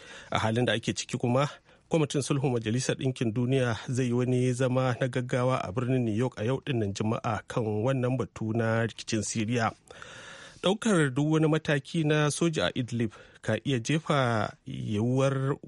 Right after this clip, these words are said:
wato, rayuwar farar hula sama da miliyan uku cikin haɗari, ciki har da yara ƙanana miliyan ɗaya a yankin, a cewar takardar bayanin.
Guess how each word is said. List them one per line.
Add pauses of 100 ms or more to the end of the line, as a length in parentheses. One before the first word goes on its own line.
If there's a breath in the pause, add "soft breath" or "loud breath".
(140)
wato, (240)
rayuwar
farar
hula (360 loud breath)
sama
da
miliyan
uku
cikin
haɗari, (400 loud breath)
ciki
har
da
yara
ƙanana (160)
miliyan
ɗaya
a
yankin, (120)
a
cewar
takardar
bayanin.